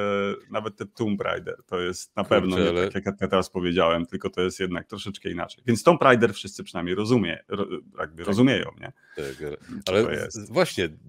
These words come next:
Speaker 2: też to tak zauważyłem, że nie wiem dlaczego oni mają taki kłopot ze zrozumieniem, bo masz słowo, no, Brighton, to nie jest coś, co by przypominało wiele innych słów w słowniku. Ciężko chyba się pomylić, jeżeli słyszysz Brighton i jesteś Anglikiem.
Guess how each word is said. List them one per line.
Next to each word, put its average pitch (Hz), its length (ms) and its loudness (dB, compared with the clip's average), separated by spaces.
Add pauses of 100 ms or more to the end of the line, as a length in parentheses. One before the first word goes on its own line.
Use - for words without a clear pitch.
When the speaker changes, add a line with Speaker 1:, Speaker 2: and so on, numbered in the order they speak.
(340)
Speaker 2:
też 143 120 -6
to 104 100 -6
tak 85 180 -4
zauważyłem, 92 680 0
że 98 260 -6
nie 113 180 -4
wiem 95 140 0
dlaczego 90 400 0
oni 95 140 0
mają 90 160 0
taki 98 220 -12
kłopot 107 400 -4
ze 90 120 -6
zrozumieniem, 82 720 -6
bo 85 120 -8 (360)
masz 147 160 0
słowo, 104 300 2
no, 104 100 2
Brighton, 90 600 0
to 127 100 -4
nie 151 100 -2
jest - 400 -4
coś, 95 200 -4
co 101 160 -6
by 92 160 -4 (360)
przypominało 98 720 -4 (160)
wiele 90 320 0
innych 85 240 -4
słów - 220 -10
w - 60 -14
słowniku. 87 640 -4
Ciężko 95 320 -6
chyba 85 240 -6
się 90 120 -10
pomylić, 78 440 -8
jeżeli 78 260 -6
słyszysz 78 340 -12
Brighton 78 640 -4
i 78 40 -6
jesteś 78 380 -10
Anglikiem. 82 580 -8